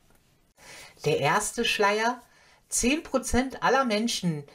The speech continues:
werden diesen ersten Schleier durchdringen und die Welt der Politik entdecken.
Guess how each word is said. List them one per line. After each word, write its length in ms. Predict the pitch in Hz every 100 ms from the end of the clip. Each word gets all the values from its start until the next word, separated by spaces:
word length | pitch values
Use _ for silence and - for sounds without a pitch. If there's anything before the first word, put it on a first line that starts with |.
| _
werden 580 | - 143 185 185 190 185
diesen 600 | 233 269 285 277 277 -
ersten 580 | 175 196 233 - - 214
Schleier 460 | 214 208 190 196 190
durchdringen 680 | 160 147 - 180 202 320 349 - - - -
und 240 | 170 180
die 160 | 156 135
Welt 380 | 147 226 -
der 100 | 180
Politik 720 | 175 - 151 143 - 233 - -
entdecken. 560 | 151 139 - 202 196